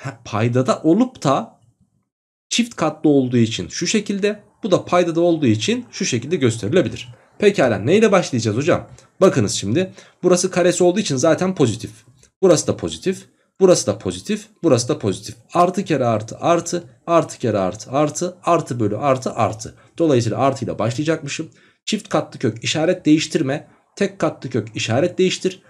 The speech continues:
Çift katlı işaret değiştirme. Tek katlı işaret değiştir. Nereyi istemiş bizden bu? Sıfırdan küçük olan yerleri. Nereleri tarayacağız hocam? Aha da buraları. Sadece burası. O halde benim çözüm kümem neresidir arkadaşlar?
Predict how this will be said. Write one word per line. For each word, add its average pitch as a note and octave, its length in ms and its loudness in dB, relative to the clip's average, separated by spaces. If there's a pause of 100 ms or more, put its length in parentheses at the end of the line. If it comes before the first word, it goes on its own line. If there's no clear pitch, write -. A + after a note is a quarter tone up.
(100)
Çift - 280 -6
katlı - 340 -4
işaret C#3 440 -2
değiştirme. F3+ 600 2 (180)
Tek F#3+ 240 -2
katlı D#3+ 320 0
işaret D#3 420 0
değiştir. - 420 -2 (300)
Nereyi G3 280 8
istemiş G3 400 -2
bizden D3+ 320 -2
bu? A3 220 2 (260)
Sıfırdan C3+ 480 -4
küçük - 240 -6
olan E3 240 4
yerleri. G2 340 0 (200)
Nereleri F3+ 420 6
tarayacağız D#3+ 360 2
hocam? F#3 320 -2 (200)
Aha C#3 340 0
da D#3 120 0
buraları. A2 360 2 (340)
Sadece E3+ 580 4
burası. F#2+ 300 0 (340)
O E3+ 120 2
halde E3+ 260 4
benim D#3 200 2
çözüm D3+ 300 0
kümem D3+ 300 0
neresidir B2 380 2
arkadaşlar? A#2+ 580 -2